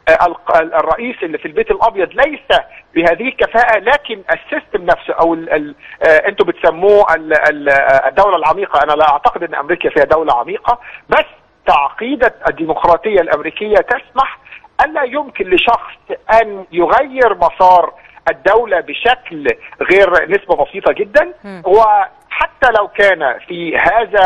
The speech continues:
Speaker 1: آه، يعني الاستهتار مثل ترامب وهجومه الشديد على شخصيتين من الشخصيتين المحترمين جدًا زي باراك أوباما، والذي شرفت إن أنا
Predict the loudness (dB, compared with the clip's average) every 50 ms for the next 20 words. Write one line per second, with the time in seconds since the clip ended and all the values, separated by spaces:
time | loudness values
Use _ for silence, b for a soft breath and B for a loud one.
0 | 4 4 2 0 0 -2 -2 -4 -6 -4 -2 -2 -2 -2 -4 -4 -6 -6 -6 -8
1 | -8 -8 -8 -10 -2 2 4 4 4 4 2 -2 -8 -12 -10 -8 -8 -8 -2 0
2 | 2 2 2 0 -6 b b b b b b -2 -2 0 -2 -4 -2 -2 0 0
3 | 0 -4 -2 -2 -2 -2 -2 -2 -2 0 0 0 0 -2 -2 -2 -4 -4 -4 -8
4 | -8 -8 -8 -4 -2 -2 0 0 -2 -6 -10 -14 -18 b b b b b -4 -2
5 | 0 0 0 0 -2 -4 -4 -4 -6 -6 -2 0 0 2 2 0 0 -2 -2 0
6 | -2 -2 0 -2 -6 -6 -2 -2 -2 0 -2 -4 -6 -2 0 2 2 2 0 0
7 | 0 0 0 2 2 2 2 2 0 -2 -4 0 0 2 2 2 0 0 0 -2
8 | -4 -6 -6 -2 0 2 2 2 0 -4 -8 -4 -2 0 2